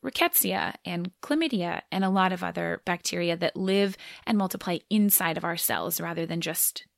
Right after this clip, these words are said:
in our bodies. So in us, what they do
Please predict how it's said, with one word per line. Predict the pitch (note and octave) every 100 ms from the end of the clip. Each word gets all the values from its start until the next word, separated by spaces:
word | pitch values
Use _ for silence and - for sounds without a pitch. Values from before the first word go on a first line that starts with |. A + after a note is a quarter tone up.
| _
in | F#3+
our | E3+
bodies. | E3+ - - - - - _ - - - - - - _ _ _
So | - C4+ -
in | C#4+ G4
us, | G#3+ E3 A3 - - _ _
what | G3+ A3
they | D4
do | D#4 F#3+ E3